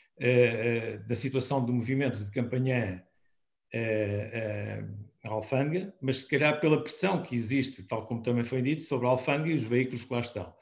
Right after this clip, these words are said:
Eh, no todo, o que me parece é que há mais situações que o engenheiro Guilherme agora também apontou e que seriam interessantes se resir sob o ponto de vista de projetos e de ideias sobre que repousam da linha da alfândega e com isto, eh, fortalecer,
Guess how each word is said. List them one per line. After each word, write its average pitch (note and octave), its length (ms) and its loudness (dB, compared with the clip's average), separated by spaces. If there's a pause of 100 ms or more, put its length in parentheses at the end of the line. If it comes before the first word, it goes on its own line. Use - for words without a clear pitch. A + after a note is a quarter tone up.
(720)
Eh, F3 360 4 (480)
no G3 360 4
todo, E3 480 6
o C#3 80 -2
que D3+ 80 -2
me C3 60 -2
parece D3+ 340 4
é C#3+ 40 4
que C#3+ 140 2
há B2 80 6
mais D3 320 4
situações C3+ 600 0
que - 120 -6
o C#3 60 4
engenheiro C3 240 2
Guilherme B2 240 4
agora A#2+ 220 4
também B2 260 2
apontou A2 460 -2
e A2 60 -2
que G#2+ 80 -8
seriam D#3 280 0
interessantes C3+ 500 0
se - 120 -2
resir C3+ 340 2
sob C3+ 240 -2
o - 40 -8
ponto C3+ 180 2
de B2 60 -6
vista B2+ 220 -2
de G#2 120 -4
projetos G2+ 760 -6 (640)
e C3+ 80 -2
de B2+ 120 4
ideias D3 400 6
sobre D3 560 4
que - 140 -6
repousam B2+ 560 2
da A2+ 120 0
linha A#2+ 200 2
da A#2 60 2
alfândega G#2+ 680 -4 (560)
e D#3+ 120 -2
com E3+ 280 4
isto, F#3+ 600 2
eh, D#3+ 240 8
fortalecer, D#3 1120 2